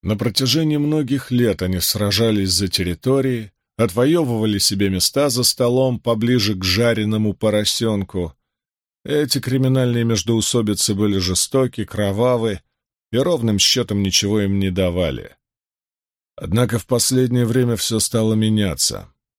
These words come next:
Лет пятнадцать назад появился профессор Фелл. Откуда, мы не знаем.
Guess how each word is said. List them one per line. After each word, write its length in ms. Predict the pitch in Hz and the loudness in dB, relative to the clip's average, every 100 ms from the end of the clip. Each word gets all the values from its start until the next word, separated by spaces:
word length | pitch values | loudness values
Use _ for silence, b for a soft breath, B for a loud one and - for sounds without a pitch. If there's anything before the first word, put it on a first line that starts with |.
| _ _ _ - | _ _ _ -4
Лет 240 | 107 101 | -2 -2
пятнадцать 580 | 127 127 131 127 123 113 | -4 -2 -2 0 -4 -2
назад 380 | 120 123 143 - | 0 0 0 0
появился 840 | 120 120 127 143 - 131 127 98 _ _ _ _ _ - | 0 2 2 2 2 2 2 -2 _ _ _ _ _ -6
профессор 800 | 95 107 - 131 120 - 117 101 | 0 0 0 0 0 2 0 -4
Фелл. 600 | - 127 113 76 - - _ _ _ _ _ - | -8 -2 0 0 -6 -18 _ _ _ _ _ -2
Откуда, 500 | 95 - - 135 127 | -2 -2 -2 0 2
мы 120 | 123 | 2
не 120 | 120 | 0
знаем. 520 | 101 104 85 64 60 | 0 -2 -2 -4 -10